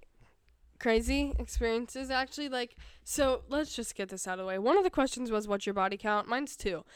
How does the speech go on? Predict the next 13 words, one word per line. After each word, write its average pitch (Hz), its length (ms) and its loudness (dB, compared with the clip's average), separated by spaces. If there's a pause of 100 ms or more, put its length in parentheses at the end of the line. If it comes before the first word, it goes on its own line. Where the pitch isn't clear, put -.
(300)
Um, 214 480 2
<laughs> - 60 4 (2500)
I 254 160 8
just 311 180 0
had 302 140 4
to 285 60 -4
say 254 180 4
that 240 180 4
to 240 100 0
get 226 300 2
this 220 220 -2
question 208 380 0
answered. 190 400 -4